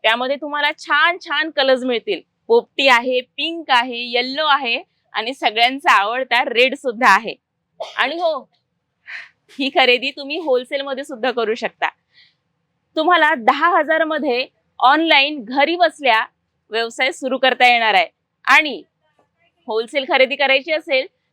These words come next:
तर कॉन्टॅक्ट तुम्हाला डिस्क्रिप्शन मध्ये दिलेला आहे. आणि रामकृष्ण हरीचे सगळे ब्रांचेसचे नंबर सुद्धा डिस्क्रिप्शन मध्ये दिलेले आहेत.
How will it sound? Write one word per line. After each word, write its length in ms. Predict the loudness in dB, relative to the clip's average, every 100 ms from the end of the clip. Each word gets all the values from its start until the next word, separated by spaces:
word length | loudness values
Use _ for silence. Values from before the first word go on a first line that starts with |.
| -4
तर 140 | -4 -4 _
कॉन्टॅक्ट 480 | 0 2 4 2 0 _ -6
तुम्हाला 280 | 2 4 2
डिस्क्रिप्शन 560 | -2 -8 -8 -6 -6
मध्ये 220 | -4 -4
दिलेला 340 | -2 0 4 4
आहे. 200 | 4 -2 _ _ _ -6
आणि 240 | -4 0
रामकृष्ण 600 | 2 0 -2 -10 -12 -8 -4
हरीचे 480 | -2 -4 -4 -6 -6 _ _
सगळे 500 | -6 -4 -2 2 4
ब्रांचेसचे 600 | 4 2 0 -4 -8 -4 -2
नंबर 320 | 0 0 -2
सुद्धा 420 | -4 -2 2 2
डिस्क्रिप्शन 540 | 0 -6 -6 -4 -4 -2
मध्ये 220 | -2 2
दिलेले 360 | 4 6 6
आहेत. 320 | 6 4 2